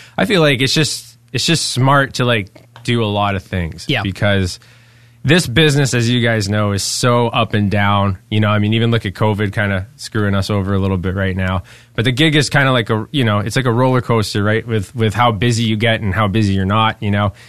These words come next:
Speaker 2: Yeah.
Speaker 1: It kinda changes a lot. So for me, the school was, like,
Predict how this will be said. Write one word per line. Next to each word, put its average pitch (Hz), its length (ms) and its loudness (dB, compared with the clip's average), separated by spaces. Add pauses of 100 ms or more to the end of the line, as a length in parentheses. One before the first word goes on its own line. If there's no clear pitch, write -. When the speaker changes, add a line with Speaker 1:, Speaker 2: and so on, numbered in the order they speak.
(220)
Speaker 2:
Yeah. 147 160 0
Speaker 1:
It 135 60 -2
kinda 147 260 4
changes 143 460 0
a 113 40 -2
lot. 107 320 0
So 113 380 0 (360)
for 139 120 0
me, 175 320 4
the 151 80 2
school 165 400 2
was, 151 220 2
like, 151 500 0